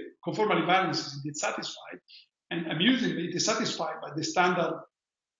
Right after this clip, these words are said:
rule, by the standard property of the chemical potential. Okay? Remember, this three-point function will involve some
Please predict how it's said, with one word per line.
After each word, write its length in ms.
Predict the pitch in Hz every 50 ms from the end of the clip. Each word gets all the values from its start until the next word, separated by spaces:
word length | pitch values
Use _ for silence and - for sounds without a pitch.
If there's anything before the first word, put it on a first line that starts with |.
| _ _ _
rule, 600 | - 165 156 170 185 220 226 214 196 185 175 170 175
by 100 | 170 156
the 100 | 147 160
standard 320 | 147 202 202 196 175 -
property 380 | - 190 196 190 185 175 - 160
of 100 | 160 156
the 60 | 151
chemical 340 | - 175 160 160 - 147 -
potential. 520 | - 160 - 202 214 214 - - - - - - - - - 127
Okay? 80 | - -
Remember, 400 | 156 170 170 180 160 147 147 139 - _ _ _ _ _ _ _ _ -
this 400 | 139 156 180 180 - - - - - - - - _ _ _ _ _ _ -
three-point 300 | - 226 - 226 208 -
function 480 | - 254 269 285 - - 240 220 202 185
will 160 | 185 185 185
involve 580 | - 190 175 165 180 185 185 185 185 185 180 -
some 460 | - - 175 175 175 180 180 175